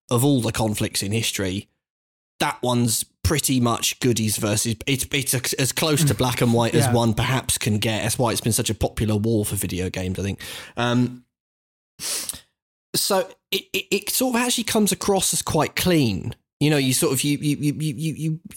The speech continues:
Speaker 1: engage with those story bits and you just sort of go, "Okay, all right, this just sort of feels like this is the, you know, this is what happened." And then, you know, with that backdrop of history,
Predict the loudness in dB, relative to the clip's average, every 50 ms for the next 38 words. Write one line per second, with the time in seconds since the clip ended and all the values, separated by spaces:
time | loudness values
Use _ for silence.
0 | 0 2 2 2 2 2 2 2 0 0 2 2 2 2 2 2 2 4 4 4
1 | 2 2 0 2 2 2 2 2 2 2 2 2 2 2 2 2 2 2 0 -2
2 | -6 -20 _ _ _ 0 0 2 2 2 2 2 2 0 -2 -4 _ _ _ _
3 | -2 0 2 2 4 2 2 2 0 0 -2 0 0 -2 -2 -2 0 0 0 0
4 | 0 0 0 0 2 2 2 2 2 0 0 0 -2 -2 -2 -4 -6 -6 -4 -2
5 | 0 2 4 4 4 2 2 0 0 0 0 0 2 2 2 2 0 0 -2 -2
6 | -2 -2 -2 -4 -8 -10 -12 -6 -2 2 4 4 4 4 4 4 4 2 2 -2
7 | -6 -18 _ _ _ _ _ _ -8 -4 -2 0 2 2 0 0 2 2 2 2
8 | 0 0 -4 -4 -4 -4 -4 -4 -4 -4 -4 -4 -4 -4 -2 -2 -2 -2 -2 -2
9 | -2 -2 -2 -2 -4 -6